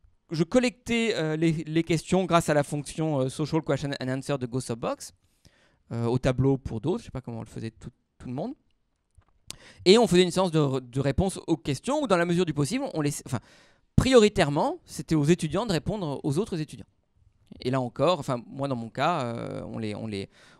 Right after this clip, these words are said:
on notait leur participation sur cette activité-là. Euh, et ensuite, on avait prévu une période de prise de parole de l'enseignement, reprise, explication, synthèse, pas plus d'un tiers du temps.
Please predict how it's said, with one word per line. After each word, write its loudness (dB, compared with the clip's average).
on 2
notait 8
leur 8
participation -2
sur -6
cette -8
activité-là. -10
Euh, 4
et 4
ensuite, 2
on -2
avait 2
prévu 2
une -2
période 4
de 4
prise 0
de 2
parole 6
de 0
l'enseignement, 2
reprise, 0
explication, -6
synthèse, -2
pas 8
plus 6
d'un 4
tiers -2
du -8
temps. 2